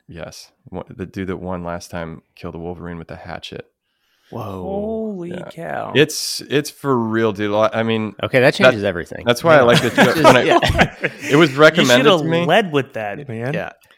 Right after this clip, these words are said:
Speaker 1: When it was recommended to me, I, I started watching it. I was like, "Oh, this is a reality show." You know, it's got the intros and the dramatic cuts where somebody, like, rolls an ankle and then they go to commercial and you're like, "Oh my gosh, what happened?" And, "Oh, this is corny." But then they start, like, showing them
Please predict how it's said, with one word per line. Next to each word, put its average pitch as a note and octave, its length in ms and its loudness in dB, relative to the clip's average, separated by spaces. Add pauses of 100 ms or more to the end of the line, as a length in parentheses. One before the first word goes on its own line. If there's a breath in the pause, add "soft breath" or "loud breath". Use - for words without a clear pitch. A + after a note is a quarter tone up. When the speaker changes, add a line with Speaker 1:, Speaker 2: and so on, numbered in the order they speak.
(120 soft breath)
Speaker 1:
When B2 100 -2
it - 20 4
was C3 140 0
recommended A#2+ 460 2
to A2 80 -10
me, G#2+ 100 -2
I, G#2 200 -2
I G#2+ 60 -10
started G#2 280 -2
watching G2+ 340 -2
it. G#2+ 120 -4
I G2+ 60 -8
was F#2+ 100 -6
like, F#2+ 220 -6
"Oh, C3 140 -6
this A#2+ 160 -8
is A2+ 80 -10
a G#2+ 80 -8
reality F#2+ 520 -6
show." G#2 300 -6
You G2+ 160 -4
know, G2 80 -6
it's F#2+ 100 -10
got - 200 -10
the E2+ 60 -10
intros G2 640 -8
and F#2 120 -10
the F2+ 60 -10
dramatic F#2 420 -8
cuts - 520 -10
where F2+ 120 -10
somebody, F2+ 280 -12
like, F2+ 220 -10 (540)
rolls F#2+ 260 -6
an F#2 80 -10
ankle F2+ 280 -12
and F2+ 60 -12
then F2+ 80 -12
they F2 60 -14
go F2+ 160 -12
to F#2+ 60 -12
commercial F2 540 -14
and E2+ 80 -16
you're E2+ 100 -16
like, G#2+ 100 -16
"Oh A#2+ 60 -10
my A2 100 -12
gosh, G#2+ 180 -14
what G#2+ 120 -14
happened?" G2+ 360 -10
And, F2+ 120 -14 (320)
"Oh, A2+ 60 -12
this B2+ 180 -10
is G2 80 -12
corny." F#2+ 500 -8 (720)
But G2 120 -10
then D#3+ 100 -2
they F#3+ 80 0
start, A2 320 -2
like, F#2+ 140 -6
showing A2 300 -4
them G2 120 -6